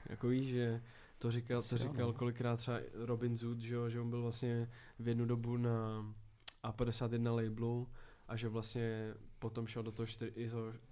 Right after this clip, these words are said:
Speaker 1: Izo Empire kvůli tomu, že,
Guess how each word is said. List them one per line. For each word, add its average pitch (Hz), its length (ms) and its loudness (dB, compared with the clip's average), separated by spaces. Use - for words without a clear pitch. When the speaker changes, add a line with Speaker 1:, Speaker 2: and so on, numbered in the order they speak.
Speaker 1:
Izo 110 180 -4
Empire 113 600 -4
kvůli 120 260 0
tomu, 117 360 2
že, 113 640 4